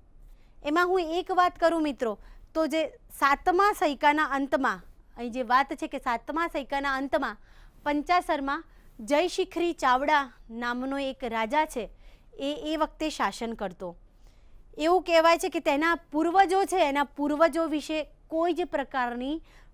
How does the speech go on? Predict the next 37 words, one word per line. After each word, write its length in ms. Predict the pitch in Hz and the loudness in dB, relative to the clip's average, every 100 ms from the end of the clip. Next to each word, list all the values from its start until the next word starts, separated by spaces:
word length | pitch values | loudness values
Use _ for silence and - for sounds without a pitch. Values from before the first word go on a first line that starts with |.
| - | -4
ઠોસ 300 | 302 359 349 | 0 0 -2
માહિતી 440 | 302 262 277 285 | -4 -4 -6 -6
મળતી 400 | 254 214 208 240 | -8 -8 -10 -10
નથી. 320 | 220 190 180 - - - - _ - - - - | -10 -14 -20 -20 -20 -20 -20 _ -20 -20 -20 -2
ઘણી 180 | 302 381 | 0 2
બધા 240 | 381 370 | 2 0
શંકા, 560 | 349 285 269 320 311 302 | 0 -6 4 4 4 -6
અ, 180 | 247 247 | -2 -2
કુશંકાઓ 720 | 247 285 262 285 262 269 262 | -2 -6 -4 -6 0 2 2
છે 180 | 262 269 | 0 -6
કે 120 | 254 | -8
કોણ 320 | 240 247 262 262 | -12 -6 -4 -4
હતા 240 | 254 247 | -6 -6
એના 140 | 254 | -6
પૂર્વજો, 560 | 247 233 226 226 214 233 - - | -10 -10 -8 -8 -6 -8 -10 -16
શું 380 | - 330 320 311 | -4 2 2 2
હતા, 360 | 233 247 214 196 - - - - | 2 4 4 2 -10 -20 -20 0
કે 200 | 262 262 | 4 4
કોણ 380 | - 285 330 330 | 0 2 2 2
હતા. 240 | 285 254 | 0 0
એમાં 260 | 262 320 339 | 2 2 4
એવું 200 | 349 302 | 2 2
કહેવાય 340 | 302 302 349 | 2 4 2
છે 140 | 381 | 0
કે 280 | 330 294 302 | -6 -6 -2
એ 40 | 349 | 0
વખતે 320 | 359 - 339 | -2 -2 -4
જે 120 | 330 | -4
પંચાસરાનું 960 | - 254 247 339 370 - 370 349 349 302 | -4 -4 -2 2 2 2 0 2 0 0
જે 240 | 339 311 - - - | -2 -4 -8 -20 0
રાજ્ય 420 | 262 277 262 359 | 4 4 4 0
છે, 220 | - 302 226 | 0 0 -2
આ 60 | |
પંચાસરાથી 960 | 220 247 254 311 320 - 311 302 320 330 | 0 -2 2 4 4 4 2 2 -4 -6
પાટણના 800 | _ 240 226 294 302 311 320 320 | _ 0 0 -2 -2 0 -2 -2
રાજ્ય 360 | 269 254 262 | -2 -2 -6
સુધી 380 | 294 294 302 240 | -6 -2 -2 -4